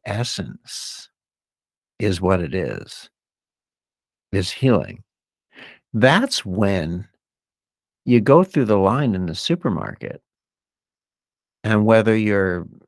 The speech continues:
shopping or whether you're the cashier, one smile or glance exchanged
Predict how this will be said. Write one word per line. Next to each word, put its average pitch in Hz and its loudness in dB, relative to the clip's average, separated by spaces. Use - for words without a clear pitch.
shopping 120 2
or 104 0
whether 101 0
you're 104 -4
the 95 -6
cashier, 101 -2
one 104 -2
smile 107 0
or 82 -4
glance 107 -6
exchanged - -8